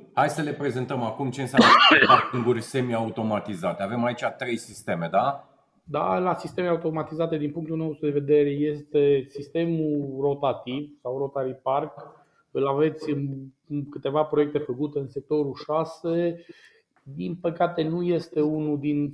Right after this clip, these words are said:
Speaker 2: este un sistem mâncător de multă mentenanță și nu un pă-, un sistem foarte prietenos cu utilizatorul.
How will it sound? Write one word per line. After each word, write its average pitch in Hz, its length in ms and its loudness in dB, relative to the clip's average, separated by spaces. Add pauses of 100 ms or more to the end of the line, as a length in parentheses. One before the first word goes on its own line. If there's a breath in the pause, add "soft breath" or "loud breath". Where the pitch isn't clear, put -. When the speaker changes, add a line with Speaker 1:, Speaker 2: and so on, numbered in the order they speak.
(100)
Speaker 2:
este 156 220 -4
un 175 180 0
sistem 175 400 -4
mâncător 160 580 -2
de 147 120 4
multă 160 340 -2
mentenanță 147 680 -2
și 160 180 -10
nu 170 100 -4
un 170 120 -4
pă-, 156 300 -2
un 143 400 -2
sistem 147 360 -4
foarte 156 300 -2
prietenos 143 420 -4
cu 143 140 -14
utilizatorul. 139 680 -6